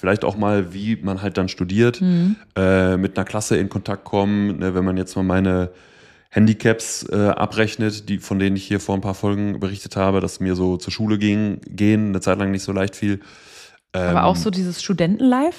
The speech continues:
Speaker 2: so ein bisschen?
Speaker 1: Nicht wegen des Studentenlives, tatsächlich jetzt eher, dass ich jetzt gerade
Speaker 2: Ja.
Speaker 1: merke, „Boah, das wird mir helfen.“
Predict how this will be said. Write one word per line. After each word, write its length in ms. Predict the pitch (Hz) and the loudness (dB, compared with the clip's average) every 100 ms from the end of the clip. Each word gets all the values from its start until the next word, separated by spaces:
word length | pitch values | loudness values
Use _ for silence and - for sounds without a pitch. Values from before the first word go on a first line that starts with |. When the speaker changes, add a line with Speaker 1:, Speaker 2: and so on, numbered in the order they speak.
| - | -10
Speaker 2:
so 140 | - 254 | -2 0
ein 80 | |
bisschen? 400 | 254 - 302 330 - - | 0 0 0 0 -4 -8
Speaker 1:
Nicht 300 | 98 123 - | -4 -4 0
wegen 160 | 131 123 | 0 0
des 120 | 120 | -2
Studentenlives, 640 | 101 92 113 - 113 110 | 0 0 0 2 2 2
tatsächlich 340 | - 110 101 - | 0 -2 0 0
jetzt 320 | 117 - - | 0 0 -4
eher, 160 | 92 87 | -2 0
dass 100 | 85 | 0
ich 60 | - | -2
jetzt 200 | - - | -2 2
gerade 180 | 87 | 4
Speaker 2:
Ja. 60 | 85 | 6
Speaker 1:
merke, 220 | 104 117 | 4 2
„Boah, 80 | 95 | 0
das 200 | 90 - | -2 -2
wird 140 | 110 113 | -4 0
mir 80 | 107 | 0
helfen.“ 580 | 98 131 - 156 160 | 2 2 2 -2 -2